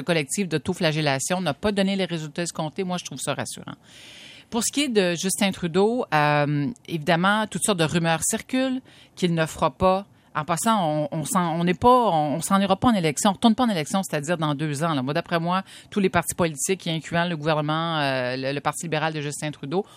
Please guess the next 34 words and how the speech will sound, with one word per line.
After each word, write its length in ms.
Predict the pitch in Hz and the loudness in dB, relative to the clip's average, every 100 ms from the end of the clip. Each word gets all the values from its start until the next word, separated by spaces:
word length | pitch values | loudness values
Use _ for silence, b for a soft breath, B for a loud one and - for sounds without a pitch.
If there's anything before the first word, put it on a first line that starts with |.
| B - | B 4
ont 160 | 196 | 4
compris 420 | 196 214 185 - 220 | 6 4 4 0 -2
qu'on 220 | 196 160 | -2 -2
est 80 | 151 | -2
là. 280 | 151 165 175 | -2 0 -2
Ils 60 | |
sont 200 | 170 180 | -2 -2
là 140 | 156 175 | 0 -2
pour 220 | - 151 | -4 -4
au 40 | |
moins 220 | 151 156 165 | -2 -2 -4
trois 480 | - 185 180 156 160 | -8 -4 -2 -2 -2
ans 160 | 175 165 | -4 -6
minimum, 1080 | 143 165 185 233 320 349 330 302 294 294 302 B B _ | -4 0 2 2 0 -2 0 0 0 -2 -8 B B _
peut-être 460 | - 185 180 156 - | 0 2 2 0 0
quatre. 420 | 170 147 233 - 311 B B B B B _ | 0 0 0 -10 -14 B B B B B _
Et, 340 | 160 165 160 | -4 -2 0
euh, 560 | 156 151 147 143 143 87 | 2 2 2 0 -2 -4
là, 160 | 160 190 | -2 0
la 100 | 175 | 2
rumeur 260 | 175 196 | 2 0
qui 80 | 226 | -2
circule, 380 | - - 220 285 | -6 -4 -4 -2
c'est 200 | 330 233 | -4 -6
que 280 | 233 220 208 | -2 0 0
Justin 340 | 196 196 214 196 | 0 0 0 0
Trudeau, 280 | 196 180 | 0 0
effectivement, 480 | 226 180 - 170 185 | 0 -2 -4 -6 -6
pourrait 420 | 208 165 160 165 | -6 -6 -2 -2
probablement 720 | 175 156 156 151 151 147 151 156 | -4 -6 -4 -4 -4 -4 -2 -2
être 240 | 147 147 | -4 -8
tenté 400 | - 131 127 165 | -8 -8 -6 -6
de 120 | 143 | -6
quitter 400 | 135 190 - 147 | -6 -8 -6 -8